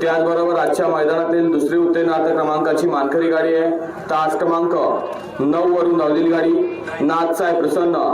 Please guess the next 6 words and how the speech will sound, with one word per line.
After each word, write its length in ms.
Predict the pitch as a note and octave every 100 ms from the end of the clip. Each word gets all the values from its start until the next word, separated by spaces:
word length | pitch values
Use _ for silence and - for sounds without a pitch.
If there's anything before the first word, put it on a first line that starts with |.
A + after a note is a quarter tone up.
| - - - -
सावकार 480 | - E3+ E3 D#3+ F3
ग्रुप, 880 | F3 E3+ F3 E3+ - - - - -
मुळशी, 500 | C#3+ D#3 D#3 D#3+ F3+
कार्तिक 340 | F3+ D#3+ D3 F3
घोरपडे, 440 | D#3 D3+ E3+ E3
सातारा 500 | D#3+ D#3 C#3+ C3+ C3+